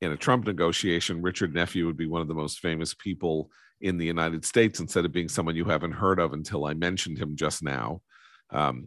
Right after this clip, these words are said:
even though he has a very interesting and memorable name. Um, so that's, that's one thing. But I wanted to ask, y-, y-, uh, as a devil's advocate thing or something like that. So put on your,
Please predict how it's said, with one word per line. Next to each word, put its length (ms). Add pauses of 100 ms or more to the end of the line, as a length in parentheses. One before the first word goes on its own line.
even 200
though 140
he 80
has 140
a 40
very 260
interesting 680
and 300
memorable 480
name. 420 (400)
Um, 380 (580)
so 180
that's, 420 (100)
that's 240
one 200
thing. 160
But 160
I 140
wanted 360
to 140
ask, 400 (1200)
y-, 200
y-, 280
uh, 400
as 140
a 60
devil's 340
advocate 520
thing 360
or 140
something 320
like 200
that. 220
So 380 (1160)
put 200
on 200
your, 360